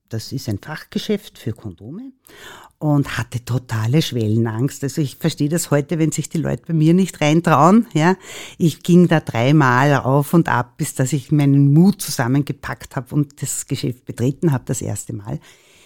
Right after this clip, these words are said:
Jedenfalls nach dem dritten Mal besuchen war es dann so, dass ich eine spontane Eingabe hatte, Eingebung, "Oh, lass mich doch Kondome verkaufen.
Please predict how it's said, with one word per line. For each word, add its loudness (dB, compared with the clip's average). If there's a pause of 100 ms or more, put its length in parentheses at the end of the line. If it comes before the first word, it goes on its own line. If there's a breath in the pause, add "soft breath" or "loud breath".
(160 loud breath)
Jedenfalls 4
nach 0
dem 0
dritten 4
Mal 2
besuchen 2 (460 loud breath)
war 2
es -2
dann 4
so, 2
dass -2
ich -4 (960)
eine 6
spontane 4 (1300)
Eingabe 2
hatte, -2
Eingebung, 2 (880)
"Oh, 2 (100)
lass -4
mich -2
doch -6
Kondome -2
verkaufen. -10